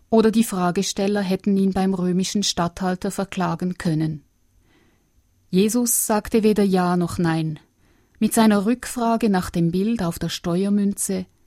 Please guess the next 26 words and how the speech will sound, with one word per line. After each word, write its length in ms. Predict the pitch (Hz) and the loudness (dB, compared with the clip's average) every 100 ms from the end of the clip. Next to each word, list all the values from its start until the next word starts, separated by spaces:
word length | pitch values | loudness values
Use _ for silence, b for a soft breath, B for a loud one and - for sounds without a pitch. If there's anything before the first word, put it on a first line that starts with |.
| _ _ | _ _
ließ 240 | - 214 - | -2 -2 0
er 140 | 196 | -2
seine 340 | 190 190 190 190 | 0 0 2 0
Herausforderer 880 | 190 185 214 - 196 185 190 185 185 | 0 0 -2 -2 -2 0 0 -2 -4
zunächst 560 | - 185 180 185 - | -2 0 0 -4 -6
selber 420 | - 220 226 170 - | -2 0 0 -2 -2
antworten. 760 | 160 156 165 156 - 165 160 _ _ _ _ _ _ _ _ _ _ | -4 -4 -8 -8 -6 -8 -8 _ _ _ _ _ _ _ _ _ _
So 260 | - 240 | -2 -2
einfach 500 | 233 233 233 202 170 - | 0 2 2 0 -6 -6
ist 280 | 175 - 180 | -6 -4 -4
das. 300 | 196 - - _ _ _ _ _ _ _ _ | -4 -6 -10 _ _ _ _ _ _ _ _
Auf 180 | - 214 | 0 2
der 120 | 220 | 4
Münze 580 | 208 190 202 - 254 247 - _ | 6 6 4 0 0 -2 -4 _
ist 180 | 247 - | -4 0
der 100 | 240 | -2
Kaiser 480 | - 214 180 175 - | 0 -2 0 -2 -4
abgebildet. 920 | 160 - 165 165 156 147 - - - _ _ _ - | -8 -8 -6 -4 -6 -10 -12 -18 -18 _ _ _ -2
Also 440 | 165 165 202 226 - _ | 0 0 -2 -6 -10 _
gebt 300 | 269 269 - | 0 0 0
dem 180 | 190 180 | 0 0
Kaiser, 460 | - 180 170 175 165 | -2 -2 -2 -2 -2
was 180 | 175 | -2
dem 180 | - 175 | -2 -4
Kaiser 400 | - 175 170 180 | -2 -4 -2 -2
gehört. 600 | 165 165 190 165 156 - | -4 0 0 -2 -6 -16